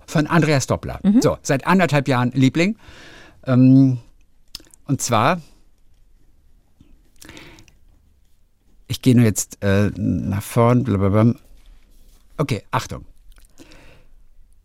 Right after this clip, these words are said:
Speaker 1: Ich höre so oft von großartigen Geschichten von Lieblingen, die berichten, wie sie aus schweren, dunklen Zeiten herausgekommen sind oder dass von irgendwo ein Lichtlein herkam. Und mir ging es vor circa fünfzehn Jahren genauso.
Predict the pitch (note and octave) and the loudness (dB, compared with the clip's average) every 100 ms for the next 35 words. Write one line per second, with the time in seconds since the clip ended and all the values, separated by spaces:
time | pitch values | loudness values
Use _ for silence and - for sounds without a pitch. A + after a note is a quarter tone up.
0 | _ _ _ _ - - F#3 D#3 D#3 D#3 | _ _ _ _ -10 -4 -2 0 -2 -2
1 | D3 C3 D3 D3 B2 C3 A2+ A2 B2 - | -2 0 0 0 -2 -4 -4 -4 -6 -4
2 | G2 G2+ - C#3+ B2 C3+ A2+ A2 A2+ B2 | -4 -4 0 2 4 4 2 2 2 0
3 | B2 - A#2 - C3 C3 A2+ - - C#3+ | -2 -2 -4 0 0 0 -2 -6 -4 -2
4 | C3+ A2+ G2 C3 A#2+ G#2 - A#2+ B2 A2 | 0 0 0 0 0 -4 -4 -4 -2 -4
5 | G#2+ B2 - - G#2+ G2+ G#2 G2+ G#2+ F#2+ | -2 -4 -4 -4 -2 0 0 0 0 0
6 | G#2+ - A#2 E3+ F#3+ D3+ D3 F3 G#3 - | 0 0 -2 0 0 0 0 0 -2 -4
7 | F#2 F2 D2 - G#1+ - - - - - | -4 -2 -4 -8 -12 -12 -18 -20 -14 -2
8 | B2+ C3+ F#3+ G#3 E3 D#3 D3 C#3 - - | 0 4 2 2 2 2 2 -2 -10 -20
9 | - C3 - G#3 A#2+ - F3+ F3+ - D3 | -6 -4 0 -2 -2 -2 -2 -4 -4 -2
10 | A#2 E2 D2 D2 F#2+ F#2+ D#2+ D#2+ - | -2 -2 -6 -6 -2 -2 -4 -8 -12